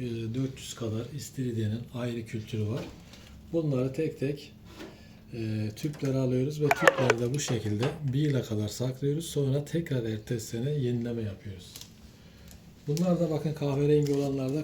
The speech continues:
kuzu göbekleri. Yine kuzu göbeğinde de çok kültürümüz var. Yaklaşık üç yüz elli tane ayrı çeşidimiz var. Bunlar da, e, bir yıl boyunca, e, saklanıyor ve sa-, ertesi sene yenileniyor. Şunlar da, şu bölgedekilerde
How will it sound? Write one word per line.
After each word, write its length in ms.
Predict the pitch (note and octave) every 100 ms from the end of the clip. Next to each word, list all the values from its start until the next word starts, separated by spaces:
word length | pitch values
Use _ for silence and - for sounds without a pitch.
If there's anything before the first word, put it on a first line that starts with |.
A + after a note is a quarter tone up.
| -
kuzu 180 | C3+ C3+
göbekleri. 680 | B2 A2+ A2 A2 A2 D#3
Yine 220 | D3 C3+ B2+
kuzu 240 | B2+ B2
göbeğinde 440 | B2+ A#2+ A#2+ A#2
de 120 | A2+ G#2+
çok 260 | A2+ A2
kültürümüz 500 | A2 A2 A#2+ A#2+ A#2
var. 60 | A#2+
Yaklaşık 500 | A#2 A2 A2+ A2 A#2+
üç 200 | A2+ A2+
yüz 100 | A2
elli 240 | A2+ B2
tane 280 | B2 A2+ G#2+ D3 F3+ - - - -
ayrı 440 | A#2 A2+ A2+ C3+ - - -
çeşidimiz 480 | A#2+ A2 A2 A2 G2+
var. 320 | G#2 D#3+ - - - - - - - - - D3+
Bunlar 320 | D3+ D3+ C#3+
da, 160 | C3+ B2+ - C#3
e, 40 | B2+ A#2+ A#2+ A#2+ B2 B2
bir 100 | C3
yıl 200 | B2 A#2
boyunca, 360 | A#2 A2 A2 B2+ F3 - - - A2
e, 40 |
saklanıyor 600 | - A#2+ - A2+ A2+ C#3 C3+
ve 40 |
sa-, 460 | B2 - B2+ A2+ A2+ - C#3 B2
ertesi 260 | - B2+ -
sene 220 | A2+ A2+
yenileniyor. 720 | A#2+ A2+ A2+ G#2 G2 G2+ D#3 - - - - - - - -
Şunlar 460 | - E3 E3+ E3+ D#3
da, 220 | F#3+ G3 - -
şu 240 | - - D3+
bölgedekilerde 1000 | D3 C#3 C#3 C#3 C3+ C#3 C3+ B2+ E3